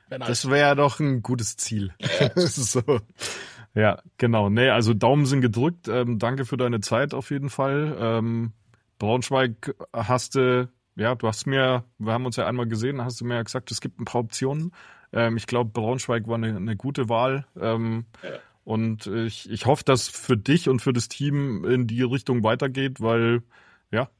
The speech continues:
Speaker 2: da habt ihr, habt ihr ein gutes Fundament mit, äh, Dennis Schröder an der Front. Das ist, glaub ich, eine, in Deutschland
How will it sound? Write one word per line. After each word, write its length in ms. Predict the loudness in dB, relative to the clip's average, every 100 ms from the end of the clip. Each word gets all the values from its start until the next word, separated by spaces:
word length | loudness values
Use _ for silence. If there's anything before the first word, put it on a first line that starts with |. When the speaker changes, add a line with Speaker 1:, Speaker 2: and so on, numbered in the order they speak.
| _
Speaker 2:
da 140 | 0
habt 180 | 0 0
ihr, 320 | 2 2 0 -6 -4
habt 240 | -4 -2
ihr 40 | -2
ein 120 | 0
gutes 320 | -2 0 0
Fundament 560 | 0 2 2 2 0 -2
mit, 260 | -4 -2 0
äh, 240 | 2 4
Dennis 320 | 2 2 0
Schröder 460 | 0 2 2 2 0
an 120 | 0
der 100 | -2
Front. 440 | -2 -2 -2 -4 -12 _ _ _ _ _ -8
Das 160 | -8
ist, 140 | -8 -4
glaub 220 | -2 0
ich, 40 |
eine, 340 | 0 0 0 0
in 180 | -2 0
Deutschland 760 | 0 -2 0 2 2 -4 -10